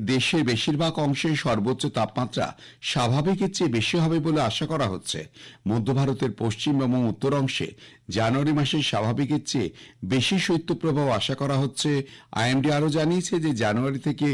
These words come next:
মার্চ মাসে উত্তর ভারতে বৃষ্টিপাত স্বাভাবিকের চেয়ে কম হতে পারে। খবর শুনছেন আকাশবাণী থেকে। আমাদের সংবাদ শোনা যাবে YouTube চ্যানেল আকাশবাণী সংবাদ বাংলা,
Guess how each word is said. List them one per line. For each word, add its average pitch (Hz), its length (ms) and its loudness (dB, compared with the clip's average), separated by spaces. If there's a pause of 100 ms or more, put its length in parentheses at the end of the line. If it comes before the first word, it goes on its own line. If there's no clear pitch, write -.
(360)
মার্চ 113 360 0
মাসে 131 320 0 (360)
উত্তর 120 360 -2
ভারতে 147 360 2
বৃষ্টিপাত 120 560 -2 (120)
স্বাভাবিকের 127 560 0
চেয়ে 82 260 -6 (360)
কম 160 280 0
হতে 175 200 0
পারে। 196 260 -6 (840)
খবর 127 320 0
শুনছেন 120 480 0 (460)
আকাশবাণী 151 560 0
থেকে। - 300 -10 (720)
আমাদের 151 380 2 (200)
সংবাদ 135 420 0
শোনা 156 300 0
যাবে 156 280 2 (540)
YouTube 165 440 2
চ্যানেল 156 340 2
আকাশবাণী 120 500 -2
সংবাদ 104 400 -4
বাংলা, 120 380 0